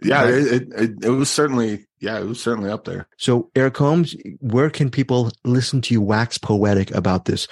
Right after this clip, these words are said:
Speaker 2: film?
Speaker 1: I don't, on Find Your Film, on one of those. Uh, oh, uh, I was on, uh, Walk the Cinema.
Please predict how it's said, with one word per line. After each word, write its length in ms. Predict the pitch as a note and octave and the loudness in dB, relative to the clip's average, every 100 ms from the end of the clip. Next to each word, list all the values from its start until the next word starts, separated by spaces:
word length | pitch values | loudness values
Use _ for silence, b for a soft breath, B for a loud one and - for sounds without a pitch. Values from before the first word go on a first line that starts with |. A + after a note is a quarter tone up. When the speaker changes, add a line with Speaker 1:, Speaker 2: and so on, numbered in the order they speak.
| B B | B B
Speaker 2:
film? 360 | - - - A2+ _ | -6 -4 -4 -8 _
Speaker 1:
I 80 | - | -2
don't, 400 | C#3 B2+ B2 A#2+ A2+ | 0 -2 -2 -2 0
on 200 | G#2+ G#2+ | 0 0
Find 240 | B2+ C3+ | 0 0
Your 80 | A2 | 0
Film, 400 | - C3+ A#2 A2 - | -2 -2 -2 -6 -6
on 160 | F#2+ | -4
one 100 | A#2 | -2
of 80 | B2 | -2
those. 320 | F#2 F#2+ - | -4 -6 -10
Uh, 340 | - F#2 G2 G#2 B B | -8 -6 -4 -6 B B
oh, 280 | - C4+ D3+ | 2 4 4
uh, 280 | D3 D#3 D#3 D3 | 4 4 4 2
I 60 | |
was 280 | C#3 C#3+ - | 2 2 0
on, 360 | C#3 C3+ C3 C3 A2 | 0 2 2 0 -4
uh, 200 | G#2 G2 | -2 -2
Walk 160 | B2 C3 | -2 -2
the 100 | A2 | -6
Cinema. 480 | - C3 G#2+ F2+ | -4 -4 -4 -6